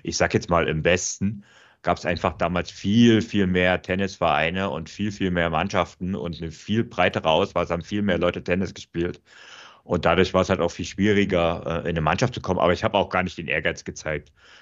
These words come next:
Ja, und dann ist das passiert, was halt so in vielen so passiert. Mit dem ersten Job kam die Couch. Und, ähm, ich hab tatsächlich in München auch meinen ersten Laufwettkampf gemacht. Ich hab damals einen zehn Kilometer Lauf gemacht, hab mich da,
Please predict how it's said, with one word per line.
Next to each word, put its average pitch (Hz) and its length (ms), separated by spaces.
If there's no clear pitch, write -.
Ja, 113 140
und 98 120
dann 95 140
ist 123 160
das 131 120
passiert, 135 440
was 107 160
halt 113 140
so 110 80
in 101 100
vielen 135 340
so 87 140
passiert. 92 560
Mit 90 100
dem 90 140
ersten 87 320
Job 107 360
kam 95 180
die 95 140
Couch. 107 480
Und, 92 320
ähm, 87 440
ich 85 160
hab 117 140
tatsächlich 113 600
in 170 240
München 123 400
auch - 180
meinen 104 180
ersten 110 320
Laufwettkampf 87 920
gemacht. 87 320
Ich - 40
hab 85 120
damals 98 280
einen 82 100
zehn 107 180
Kilometer 87 500
Lauf 82 300
gemacht, 78 340
hab - 140
mich 87 160
da, 92 400